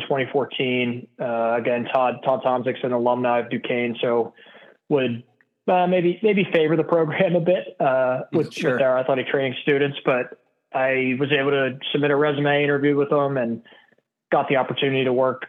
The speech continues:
Speaker 1: work with those guys that year and, and, um, worked with him and Jeremiah Randall, who's now with the Astros, and, and Ben Potenziano, who's also a huge, huge mentor of mine as well. And that kinda opened my eyes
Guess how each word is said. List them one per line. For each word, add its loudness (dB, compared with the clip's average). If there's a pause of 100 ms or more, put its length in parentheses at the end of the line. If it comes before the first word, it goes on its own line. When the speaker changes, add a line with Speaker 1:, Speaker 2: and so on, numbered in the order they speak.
Speaker 1:
work 2
with -2
those 0
guys 2
that 0
year 0
and, -4
and, -4
um, -2
worked -2
with -4
him 0
and -2
Jeremiah 2
Randall, 0
who's -2
now 0
with -2
the -2
Astros, -2
and, -4
and -6
Ben 0
Potenziano, -2
who's -2 (640)
also 0
a 2
huge, 0
huge -2
mentor -2
of -2
mine -2
as -4
well. 0
And -6 (640)
that 0
kinda 0
opened 0
my 2
eyes 2